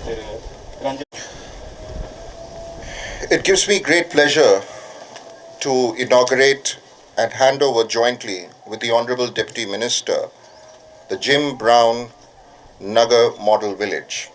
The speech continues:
Speaker 1: மாண்புமிகு துணை அமைச்சருடன் இணைந்து ஜிம் பிரவுன் நகர் மாதிரி கிராமத்தை திறந்து வைப்பதிலும் ஒப்படைப்பதிலும் நான் மிகுந்த மகிழ்ச்சி அடைகிறேன்.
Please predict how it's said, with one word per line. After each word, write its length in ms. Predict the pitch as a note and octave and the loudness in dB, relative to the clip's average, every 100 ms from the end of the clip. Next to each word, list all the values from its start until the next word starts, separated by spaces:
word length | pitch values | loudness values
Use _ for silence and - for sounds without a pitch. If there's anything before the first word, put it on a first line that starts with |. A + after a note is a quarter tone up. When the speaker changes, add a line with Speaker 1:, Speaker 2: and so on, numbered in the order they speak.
| - _ - _ _ - - _ _ _ _ _ - - - - - - C#3+ | -20 _ -20 _ _ -20 -20 _ _ _ _ _ -20 -20 -20 -20 -20 -20 0
Speaker 1:
மாண்புமிகு 360 | D3 C#3+ D3 C#3+ | 2 2 0 0
துணை 180 | C#3+ D#3+ D3+ | 0 2 2
அமைச்சருடன் 840 | C#3+ C#3+ D3 C3+ C3 B2+ B2 A#2+ A2+ A2+ A2+ | 0 -2 -4 0 2 2 2 -4 -6 -10 -6
இணைந்து 300 | C3+ F3+ B3+ - | -6 -2 -4 -4
ஜிம் 140 | D#3 D3+ | -2 4
பிரவுன் 260 | D3 D3 | 4 4
நகர் 240 | C3 B2+ A#2+ | 2 0 0
மாதிரி 220 | C3 E3 C3+ | -2 -2 -2
கிராமத்தை 380 | B2+ B2 B2 B2 | -2 -2 -2 -4
திறந்து 260 | B2 A#2+ A#2+ A2+ | -4 -6 -4 -6
வைப்பதிலும் 500 | A2+ C3 C#3 E3+ F#3+ - - | -4 -4 -2 -4 -6 -14 -8
ஒப்படைப்பதிலும் 720 | A#2+ C3 B2 A#2+ - A#2+ D#3 F#3+ | -4 -2 -2 -2 -4 -4 -6 -4
நான் 140 | B2 A2 | -4 -4
மிகுந்த 280 | A#2 C3+ C#3+ A#2+ | -8 -8 -6 -8
மகிழ்ச்சி 280 | A2+ G#2+ G#2+ | -8 -8 -10
அடைகிறேன். 380 | F#2+ F2+ F2 | -10 -12 -16